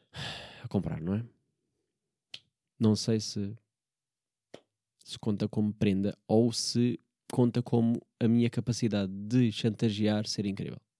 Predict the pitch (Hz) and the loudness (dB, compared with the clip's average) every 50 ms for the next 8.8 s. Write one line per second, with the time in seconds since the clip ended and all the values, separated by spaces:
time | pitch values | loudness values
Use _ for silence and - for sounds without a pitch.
0 | _ _ _ _ _ _ _ _ _ _ _ _ _ _ - - - - 98 90 | _ _ _ _ _ _ _ _ _ _ _ _ _ _ -10 -10 -4 -2 -2 -2
1 | 80 - _ _ _ _ _ _ _ _ _ _ _ - 95 - - 87 85 92 | -2 -6 _ _ _ _ _ _ _ _ _ _ _ -10 -6 -4 -2 -2 -4 -4
2 | - - _ _ _ _ _ _ _ _ _ _ 117 131 156 180 214 220 - 170 | -8 -14 _ _ _ _ _ _ _ _ _ _ 8 10 12 12 10 12 12 12
3 | 160 202 208 - 220 - - _ _ - 175 - 240 233 262 - 240 - 240 208 | 12 12 10 8 6 0 0 _ _ 2 6 6 8 6 8 4 6 6 6 6
4 | 233 208 208 - - 165 123 110 98 92 - _ _ - - - - - - _ | 6 4 6 8 8 8 8 8 2 -2 -8 _ _ -18 -16 -16 -18 -20 -20 _
5 | _ _ _ _ _ _ _ - _ _ _ _ _ _ _ _ - _ _ - | _ _ _ _ _ _ _ -20 _ _ _ _ _ _ _ _ -20 _ _ -20
6 | - - - - - - - 107 82 80 - - - - 95 95 - 101 95 90 | -20 -16 -16 -16 -16 -4 -2 -2 0 0 -2 -2 -2 -2 -2 0 0 -2 -2 -2
7 | 95 98 95 92 92 90 92 98 - _ _ _ _ _ _ _ _ _ _ _ | -2 -4 -4 -4 -6 -8 -10 -12 -16 _ _ _ _ _ _ _ _ _ _ _
8 | _ _ - - 85 90 87 - 92 87 82 82 92 - - | _ _ -12 -8 -8 -6 -6 -6 -4 -6 -6 -6 -8 -10 -16